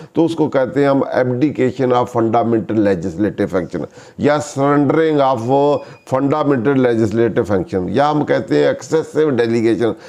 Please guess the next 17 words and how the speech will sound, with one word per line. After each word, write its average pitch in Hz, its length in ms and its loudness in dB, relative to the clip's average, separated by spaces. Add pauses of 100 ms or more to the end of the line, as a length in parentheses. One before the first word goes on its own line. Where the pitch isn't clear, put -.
(140)
इसकी 170 340 -2
तो 196 120 2
delegation 165 520 2
दी 185 640 2
नहीं 165 240 2
गई, 120 340 2
तो - 360 -4
अगर 156 160 2
दी 151 320 2
भी 208 160 2
गई 143 360 2
हो 120 260 4
तो 175 160 0
उसको 175 340 0
भी 180 120 4
हम 147 200 2
कहेंगे 127 440 2